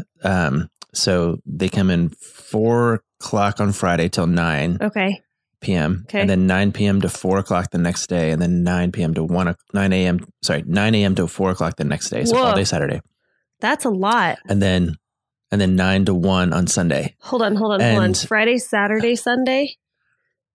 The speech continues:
Speaker 2: So
Speaker 1: Yep, Friday
Speaker 2: Friday's
Speaker 1: night, all
Speaker 2: five
Speaker 1: day Saturday,
Speaker 2: hours.
Speaker 1: first part of Saturday.
Speaker 2: And then seven
Speaker 1: Four to
Speaker 2: hours
Speaker 1: nine.
Speaker 2: the next day.
Speaker 1: Five, six, seven, eight, nine. Yep.
Speaker 2: Yep.
Speaker 1: Yeah.
Speaker 2: So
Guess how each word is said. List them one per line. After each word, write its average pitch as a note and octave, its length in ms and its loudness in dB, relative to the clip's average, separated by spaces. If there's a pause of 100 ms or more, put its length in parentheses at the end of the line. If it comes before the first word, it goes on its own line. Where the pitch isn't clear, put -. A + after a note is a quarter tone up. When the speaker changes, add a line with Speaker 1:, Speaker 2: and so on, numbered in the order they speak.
(300)
Speaker 2:
So - 160 -2
Speaker 1:
Yep, - 80 -2
Friday A#3 340 2
Speaker 2:
Friday's A#3+ 80 2
Speaker 1:
night, F3 160 0
all - 80 2
Speaker 2:
five G#3+ 140 2
Speaker 1:
day F#3 60 4
Saturday, E3+ 340 2
Speaker 2:
hours. - 220 -2 (120)
Speaker 1:
first F#2 200 -2
part E2+ 120 -2
of E2 80 -2
Saturday. E2 180 -4 (440)
Speaker 2:
And G3+ 200 0
then G3 400 2
seven A3+ 440 0
Speaker 1:
Four G#3 80 4
to G3 120 4
Speaker 2:
hours F#3+ 140 4
Speaker 1:
nine. D#3 180 2
Speaker 2:
the G3 60 -2
next D#3+ 320 -2
day. D3+ 400 -2
Speaker 1:
Five, - 240 -2
six, - 220 -6
seven, D#2 200 -4
eight, D#2 180 -4 (100)
nine. - 100 -10 (180)
Yep. - 220 -2 (160)
Speaker 2:
Yep. G3+ 320 -2 (640)
Speaker 1:
Yeah. E2 180 -2
Speaker 2:
So - 120 -16